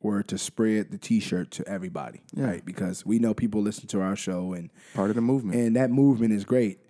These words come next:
Speaker 2: Yeah.
Speaker 1: We are, we never give e-, we never have gave excuse, like, Pat has never gave me an excuse as to why he feels as though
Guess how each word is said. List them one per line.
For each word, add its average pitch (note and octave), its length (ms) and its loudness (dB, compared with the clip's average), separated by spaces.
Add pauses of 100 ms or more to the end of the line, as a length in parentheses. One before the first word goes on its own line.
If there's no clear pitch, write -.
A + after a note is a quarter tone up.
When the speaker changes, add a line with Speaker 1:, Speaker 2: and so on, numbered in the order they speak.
(120)
Speaker 2:
Yeah. C#3 140 -6 (120)
Speaker 1:
We D3+ 280 6
are, D3+ 120 2
we D#3+ 200 4
never C#3+ 300 6
give B2 260 4
e-, A#2+ 200 2
we D#3+ 220 6
never C#3+ 300 6
have A2+ 260 0
gave C#3 680 4 (160)
excuse, - 460 0
like, C3+ 180 2
Pat F#3+ 200 8
has C#3 160 4
never C#3+ 200 6
gave C3+ 240 4
me B2+ 120 4
an A#2+ 60 2
excuse A#2 680 -2 (600)
as C3+ 400 2
to A2+ 400 4
why B2 400 4
he B2 140 0
feels A#2+ 460 2
as G2 100 -6
though A2 400 2